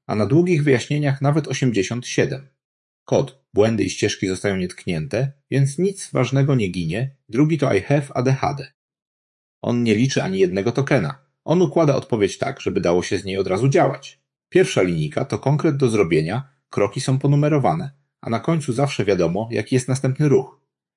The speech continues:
Koniec akapitem uprzejmości, przez który trzeba się przestrollować, zanim dojdziesz do sedna. Najprościej mówiąc, jedno optymalizuje twój rachunek za api,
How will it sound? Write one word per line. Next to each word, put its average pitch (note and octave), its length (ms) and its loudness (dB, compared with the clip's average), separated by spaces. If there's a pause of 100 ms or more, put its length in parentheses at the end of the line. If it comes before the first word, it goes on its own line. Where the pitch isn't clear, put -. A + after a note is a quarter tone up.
(340)
Koniec F#2+ 320 -2
akapitem - 480 -2
uprzejmości, F2+ 720 -2 (880)
przez - 220 -4
który F3 300 4
trzeba A#2 300 0
się G2+ 200 -4
przestrollować, F#2+ 920 0
zanim C#3 300 0
dojdziesz G#2+ 320 2
do C3 100 -2
sedna. G2+ 580 -4 (240)
Najprościej C3+ 520 0
mówiąc, F2+ 600 -2 (300)
jedno G2+ 220 2
optymalizuje F#2+ 640 0
twój - 180 0
rachunek F#2 380 -4
za F#2+ 140 -2
api, G2 460 -6